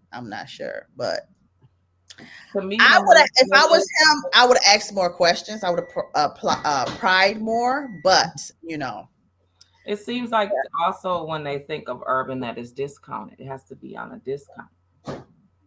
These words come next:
Speaker 1: Probably so.
Speaker 2: They
Speaker 1: I
Speaker 2: want
Speaker 1: don't
Speaker 2: you to, they want you to make it, um, cheaper. At the
Speaker 1: Mm-hmm.
Speaker 2: same time, that's where they run to, to get everything. That's where
Speaker 1: Mm-hmm.
Speaker 2: marketers run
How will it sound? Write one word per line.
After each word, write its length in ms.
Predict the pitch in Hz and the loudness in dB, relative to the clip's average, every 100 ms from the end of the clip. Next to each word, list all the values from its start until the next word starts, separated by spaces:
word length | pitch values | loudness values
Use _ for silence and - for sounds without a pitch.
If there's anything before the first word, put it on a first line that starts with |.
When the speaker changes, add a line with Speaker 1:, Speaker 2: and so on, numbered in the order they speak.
| _ - - _ 277 | _ -20 -20 _ -20
Speaker 1:
Probably 300 | 180 175 175 | -6 -4 -4
so. 340 | 202 226 302 220 _ _ _ _ - | -4 -4 -4 -8 _ _ _ _ -6
Speaker 2:
They 100 | 151 | -4
Speaker 1:
I 100 | 139 | 0
Speaker 2:
want 160 | 156 - | -2 -4
Speaker 1:
don't 80 | |
Speaker 2:
you 100 | 165 135 | -12 -12
to, 60 | 113 | -6
they 120 | 147 | -4
want 300 | 143 139 139 | -4 -6 -8
you 100 | 160 | -8
to 100 | 135 | -6
make 300 | 127 123 123 | -6 -6 -6
it, 260 | 135 - _ _ - | -8 -8 _ _ -10
um, 320 | 127 123 120 - - _ _ - - - | -8 -6 -8 -12 -20 _ _ -20 -20 -20
cheaper. 540 | - 185 - 113 135 - _ _ _ _ 151 | -12 -12 -8 -8 -8 -14 _ _ _ _ -4
At 160 | 233 | -2
the 60 | 202 | -4
Speaker 1:
Mm-hmm. 120 | 214 202 214 | -6 -6 -4
Speaker 2:
same 200 | 202 196 | -4 -6
time, 580 | 214 214 196 143 143 - _ _ | -4 -2 -2 -4 -8 -14 _ _
that's 220 | 165 175 | -4 -4
where 140 | 185 165 | -4 -4
they 140 | 143 | -2
run 380 | 131 139 160 165 | -2 -2 -4 -6
to, 280 | - 139 123 | -12 -10 -10
to 180 | - 143 | -12 -14
get 240 | 139 139 | -8 -8
everything. 680 | - 135 120 123 - - - - | -8 -10 -10 -14 -16 -18 -18 -4
That's 240 | 160 - | -4 -2
where 120 | - | -4
Speaker 1:
Mm-hmm. 100 | 147 | 2
Speaker 2:
marketers 560 | 143 156 - 160 151 127 | 2 2 0 -6 -6 -6
run 320 | 123 139 139 | -6 -4 -6